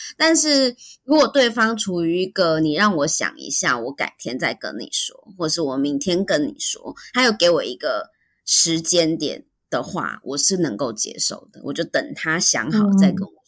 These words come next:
Speaker 1: 当然会，
Speaker 2: 嗯，嗯。
Speaker 1: 我觉得不是生气耶，我当下的感受反而不是生气耶，我当下的感受是觉得有一点无奈，或是有一点难过吗？感觉会是这样。我觉得这是需要练习，因为沟通跟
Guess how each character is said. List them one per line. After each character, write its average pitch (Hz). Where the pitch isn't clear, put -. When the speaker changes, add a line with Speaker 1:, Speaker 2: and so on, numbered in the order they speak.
Speaker 1:
当 262
然 208
会， 214
Speaker 2:
嗯， -
嗯。 151
Speaker 1:
我 180
觉 185
得 240
不 190
是 208
生 143
气 135
耶， 52
我 165
当 208
下 208
的 180
感 127
受 147
反 131
而 131
不 107
是 156
生 95
气 -
耶， -
我 -
当 262
下 294
的 214
感 147
受 208
是 202
觉 135
得 127
有 180
一 240
点 294
无 151
奈， 214
或 214
是 240
有 185
一 185
点 160
难 113
过 214
吗？ 156
感 151
觉 170
会 208
是 202
这 175
样。 117
我 220
觉 233
得 403
这 330
是 349
需 302
要 277
练 226
习， -
因 220
为 262
沟 240
通 233
跟 214